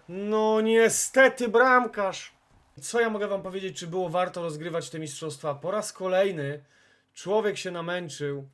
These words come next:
No a trafia. No jest Francja, no ale... Okej, no odbieramy. Została nam ostatnia paczka za mistrzostwo asyst. Dwudziestu czterech rzadkich, jeden gwarantowany osiem cztery plus. Może tutaj odda, może tutaj odda. No nie odda, bo już poszła kamera w prawo, nic nie ma,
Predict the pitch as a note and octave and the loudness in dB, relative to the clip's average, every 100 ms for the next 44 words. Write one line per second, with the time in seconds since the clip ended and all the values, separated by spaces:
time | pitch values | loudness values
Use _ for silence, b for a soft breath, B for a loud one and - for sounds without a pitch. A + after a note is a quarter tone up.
0 | - E3 D#3+ E3+ E3+ E3 E3 F#3+ A#3 C4+ | -12 -8 -6 -4 -4 -4 -2 2 6 6
1 | B3+ G3+ G3 E3+ C3+ C#3+ B2+ C#3+ C3 D3 | 2 0 0 0 -4 -6 -6 -8 -8 -8
2 | C#3 C3 - - G3 C4 C4 A3 E3 D3 | -8 -10 -8 -8 0 2 2 0 -4 -6
3 | E3+ F3+ F3 C#3+ A2+ A#2 C3+ - G#3 F#3+ | -2 -2 -2 -6 -10 -12 -12 -2 0 0
4 | F#3 F3 G#3 G3+ F3+ F#3+ F#3+ F3+ D#3+ E3 | -2 -2 -6 -4 -4 -4 -6 -6 -6 -6
5 | - G#3 G3+ E3 D3+ F3+ - D#3 C#3 - | -6 -8 -8 -10 -4 -4 -4 -8 -10 -18
6 | b b b - C3+ D#3+ G#3 F#3 - F#3 | b b b -12 -6 -4 -4 -6 -6 -4
7 | E3+ D#3+ G#3+ - F#3+ C#3 F#3+ F#3 E3+ D#3+ | -2 -2 -2 -4 -12 -6 -4 -4 -4 -4
8 | E3 D#3 D#3+ E3 D3+ C#3 D#3 - D#3 C#3+ | -4 -4 -6 -4 -4 -4 -10 -6 -6 -4
9 | F#3+ E3 C3 - - D#3 B3 A#3 A#3+ C4 | -2 -2 -4 -12 -10 2 4 4 0 0
10 | A#3 D3+ D#3+ C3 C3+ C#3 - C#3 E3 G#3+ | 2 2 0 -2 -4 -4 -8 -8 2 4
11 | C4 A3+ A#3 B3 A#3+ G3+ F#3 A3 F3+ G3 | 4 4 0 -2 0 2 2 0 2 0
12 | G#3+ C4 D4 D4+ C#4 G#3+ F#3 E3+ F3 - | 2 2 6 8 8 6 4 2 -2 -6
13 | F3 D3+ D3+ C#3+ D3 C#3+ B2 - D3+ D3 | -8 -6 -4 -4 0 0 -2 -2 0 0
14 | C3+ C3 D3 - C3+ C#3 C3 A#2+ | -2 -4 -6 -8 -4 -2 -2 -4